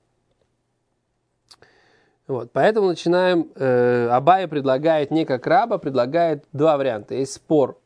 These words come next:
в момент падения, спор после падения, когда он мог убрать. Да, это Абай доказывает, что это, как бы, два, два момента есть в, в Мишне, где есть,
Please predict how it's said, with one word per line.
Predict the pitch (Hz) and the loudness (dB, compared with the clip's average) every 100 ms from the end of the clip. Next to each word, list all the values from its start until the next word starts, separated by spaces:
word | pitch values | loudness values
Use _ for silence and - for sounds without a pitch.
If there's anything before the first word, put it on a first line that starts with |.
| _ | _
в | 117 | -4
момент | 131 135 196 240 | -2 -2 -4 -2
падения, | 214 208 208 160 135 | -2 -2 -2 -4 -6
спор | - 180 - | -2 -2 -2
после | - 160 - 131 | -2 -2 0 -2
падения, | 127 135 - - _ _ _ _ _ _ _ _ _ _ | -4 -4 -10 -14 _ _ _ _ _ _ _ _ _ _
когда | 127 131 | -4 -2
он | 139 | 0
мог | 127 127 139 | -2 -4 -2
убрать. | 143 131 - _ _ - - _ _ _ _ | 2 2 0 _ _ -20 -20 _ _ _ _
Да, | 131 147 - - | -12 -12 -12 -8
это | 135 139 139 147 _ _ _ _ _ _ _ _ _ _ _ _ | -6 -2 -2 -2 _ _ _ _ _ _ _ _ _ _ _ _
Абай | 135 151 180 | -2 0 0
доказывает, | 156 143 165 143 127 117 110 _ _ _ _ | 0 0 2 2 -2 -4 -4 _ _ _ _
что | - - | -16 -4
это, | 131 139 143 127 127 _ _ _ _ _ _ _ _ | -2 0 2 2 -2 _ _ _ _ _ _ _ _
как | 127 | -12
бы, | 123 - - | -12 -12 -8
два, | 147 147 170 160 _ | 0 4 4 2 _
два | 156 143 170 180 | -6 4 4 4
момента | 147 151 156 143 | -2 -2 -2 -2
есть | 123 120 127 - - - | -2 0 -2 -6 -14 -10
в, | 131 123 120 | -6 -4 -4
в | 135 120 123 120 113 | -4 0 2 2 2
Мишне, | 123 160 - 139 - _ _ _ _ _ _ _ _ - | 0 0 0 -2 -2 _ _ _ _ _ _ _ _ -12
где | 123 123 123 123 | -8 -2 0 0
есть, | 120 - - | -2 -6 -20